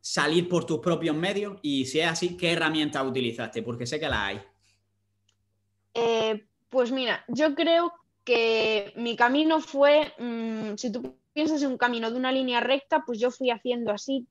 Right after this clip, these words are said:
Speaker 2: todo el rato, y, pero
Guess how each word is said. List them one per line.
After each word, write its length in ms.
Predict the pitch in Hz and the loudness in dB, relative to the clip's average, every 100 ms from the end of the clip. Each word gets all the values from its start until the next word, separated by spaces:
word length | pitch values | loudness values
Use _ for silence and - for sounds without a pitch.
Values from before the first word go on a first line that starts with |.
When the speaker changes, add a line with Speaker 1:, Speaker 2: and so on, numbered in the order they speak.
| _ - | _ 0
Speaker 2:
todo 220 | 247 247 | 2 4
el 100 | 214 | 4
rato, 420 | 214 269 269 349 - _ _ _ _ _ _ - | 4 2 2 -8 -10 _ _ _ _ _ _ -8
y, 540 | 240 240 233 233 - _ _ _ _ _ _ _ _ _ _ | -4 -2 -2 -4 -8 _ _ _ _ _ _ _ _ _ _
pero 200 | - 233 | 2 2